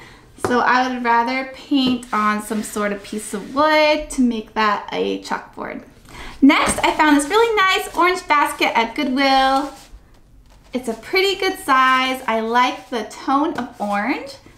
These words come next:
This is gonna be really great for my fall decor.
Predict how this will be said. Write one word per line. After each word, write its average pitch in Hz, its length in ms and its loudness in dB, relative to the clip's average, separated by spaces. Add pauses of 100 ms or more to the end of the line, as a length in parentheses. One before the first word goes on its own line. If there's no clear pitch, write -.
This 226 180 -8
is - 60 -18
gonna 233 260 -2
be 208 220 -4
really 247 420 0
great 220 360 0
for 247 60 -4
my 226 200 0
fall 196 340 2
decor. 262 580 -4